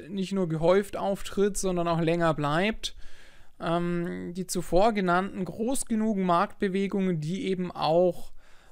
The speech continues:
ähm, Strukturbrüche verursachen können, diese Marktbewegungen haben zudem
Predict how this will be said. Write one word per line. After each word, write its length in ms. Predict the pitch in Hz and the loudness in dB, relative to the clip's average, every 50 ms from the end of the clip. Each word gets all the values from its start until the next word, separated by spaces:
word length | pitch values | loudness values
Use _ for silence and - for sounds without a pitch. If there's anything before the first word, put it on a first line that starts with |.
| - - | -6 -2
ähm, 260 | 165 165 170 175 170 | 0 0 0 0 -2
Strukturbrüche 920 | - - - - 180 156 - - 220 247 240 - - 196 196 180 - 175 | -4 -6 -4 -4 -4 -4 -2 0 0 0 0 0 -2 -2 -2 -2 -2 -2
verursachen 760 | - 170 143 170 202 240 254 247 214 226 220 214 - 214 190 | -2 -4 -4 0 4 6 6 8 6 4 2 2 0 -2 0
können, 440 | - 190 185 196 202 208 208 214 208 - - - - - - - | 2 4 4 4 4 2 0 -2 -4 -6 -10 -20 -20 -20 -10 -4
diese 320 | 190 202 254 269 269 285 240 | -2 -2 -2 0 0 0 2
Marktbewegungen 880 | 196 170 175 202 226 - - 190 190 185 196 196 180 185 180 180 170 | 4 4 4 2 2 -2 -2 -2 0 0 0 0 0 -2 -2 -2 0
haben 320 | 165 147 165 175 170 165 - | 2 2 2 2 0 -2 -4
zudem 720 | - 202 226 262 262 220 226 220 214 220 220 220 226 220 | -4 -2 -2 0 0 0 0 0 0 0 0 0 0 -2